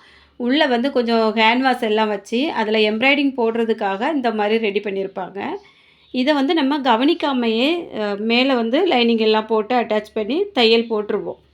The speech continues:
ஆனா, தச்சு முடிச்சதுக்கப்புறம் என்ன ஆகும் அப்படின்னா,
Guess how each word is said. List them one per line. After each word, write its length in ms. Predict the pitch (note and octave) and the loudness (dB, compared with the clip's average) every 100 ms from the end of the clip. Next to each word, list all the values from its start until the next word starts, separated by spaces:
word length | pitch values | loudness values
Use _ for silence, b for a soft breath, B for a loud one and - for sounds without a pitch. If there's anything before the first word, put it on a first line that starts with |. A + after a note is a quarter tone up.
| B B B B | B B B B
ஆனா, 300 | A#3+ A#3+ B3 F4 | 4 6 4 4
தச்சு 320 | C4 C4 F#4 | 2 0 0
முடிச்சதுக்கப்புறம் 760 | D4 D4 D4+ D4 A#3+ A3+ B3+ A#3+ | 0 0 -2 0 0 2 2 2
என்ன 200 | A3+ B3 | 2 0
ஆகும் 280 | A3 G#3 G#3+ | 0 0 -4
அப்படின்னா, 400 | G3 G3+ G3 | -2 -2 0